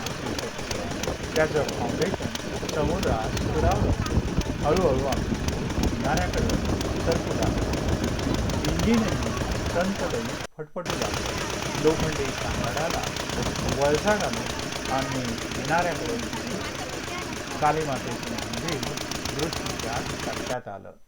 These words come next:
पुढे येऊन आमची बोट किनाऱ्यावर स्थिरावली आणि आम्ही बोटीवरून गुडघ्यावर पाण्यात उड्या मारल्या. समुद्राला डोळ्या साठवत निघालो.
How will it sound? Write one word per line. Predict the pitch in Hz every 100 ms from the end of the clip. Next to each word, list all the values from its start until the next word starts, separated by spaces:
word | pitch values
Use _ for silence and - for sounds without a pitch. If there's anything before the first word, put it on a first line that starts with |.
| - -
पुढे | 214 220 - - - 175 240 240
येऊन | 135 - - - - 135
आमची | 143 143 151
बोट | 139 - 143 - -
किनाऱ्यावर | 117 110 113 113 - - -
स्थिरावली | - - 143 190 208 233 - - - - - 143
आणि | 160 139 117 - - - 120
आम्ही | 120 127 123 - - - - - - - - 135
बोटीवरून | 143 175 190 226 185 131 151 170
गुडघ्यावर | 117 117 131 139 123 117
पाण्यात | 104 98 101 127 - -
उड्या | 151 151
मारल्या. | 107 95 92 98 - - - - - - - - _ _ - -
समुद्राला | 165 165 220 220 214 151 110 - - - -
डोळ्या | 131 147 190 202
साठवत | 143 120 123 117
निघालो. | 110 104 107 104